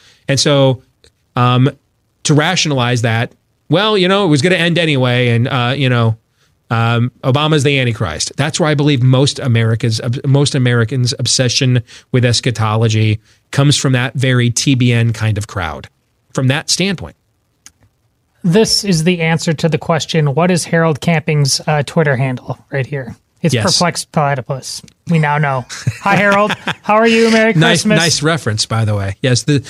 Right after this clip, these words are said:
Speaker 1: the twenty-first century leader of the Millerites. Now, you don't know that reference, I'm guessing.
Speaker 2: I've heard of
Speaker 1: Have
Speaker 2: the
Speaker 1: you heard it? The
Speaker 2: Millerites.
Speaker 1: Millerites were one of the first Protestant, um, groups, sects, that converted to this, uh, Plymouth Brethren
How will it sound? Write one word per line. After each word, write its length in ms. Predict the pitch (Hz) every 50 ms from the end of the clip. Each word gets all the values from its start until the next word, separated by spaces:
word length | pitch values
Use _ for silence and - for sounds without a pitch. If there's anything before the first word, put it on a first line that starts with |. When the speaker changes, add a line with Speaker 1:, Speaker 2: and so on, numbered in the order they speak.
| - - -
Speaker 1:
the 80 | 160
twenty-first 560 | - - 170 180 190 185 185 - 170 160 -
century 320 | - 170 160 - - 156 151
leader 240 | 147 156 156 147 147
of 80 | 135
the 80 | 127 135
Millerites. 680 | 139 139 131 123 113 104 101 95 98 - - - - - - 151 139 - _ - - - - -
Now, 80 | 139
you 100 | 143 170
don't 100 | 185 160
know 120 | 151 160 151
that 180 | 135 131 127
reference, 480 | 117 110 95 95 - 92 90 87 - - - _ _ _
I'm 100 | - 127
guessing. 320 | 123 127 117 107 - - 87 -
Speaker 2:
I've 160 | - 180 -
heard 220 | - - 202 226 190
of 60 | 139
Speaker 1:
Have 60 | 123
Speaker 2:
the 60 | 143
Speaker 1:
you 40 | 143
heard 120 | 135 -
it? 100 | 147 139
The 60 | 139 147
Speaker 2:
Millerites. 560 | 151 180 202 180 156 143 139 139 135 - -
Speaker 1:
Millerites 20 |
were 260 | 151 143 139 135 135
one 180 | 139 139 139 143
of 60 | 139
the 60 | 131
first 640 | 120 - - - - 190 202 208 - - - - - - _ _ - - _ -
Protestant, 840 | - - 185 170 180 180 185 175 - - 175 170 165 139 - - - _ _ _ -
um, 380 | 156 135 135 135 131 131 131 139 - - - 165 151 160
groups, 460 | 123 135 156 151 139 - - - -
sects, 560 | - - - - 135 135 120 - - - - - _ _ - - - - _ _
that 340 | - 135 131 131 147 - - - 175 -
converted 540 | - 156 143 120 151 160 165 160 160 156 131
to 160 | - 160 147
this, 400 | 131 135 131 127 117 - - -
uh, 220 | 135 117 113 110
Plymouth 420 | 113 - - - 170 160 160 - 156
Brethren 640 | 147 127 143 147 147 143 139 139 135 131 127 123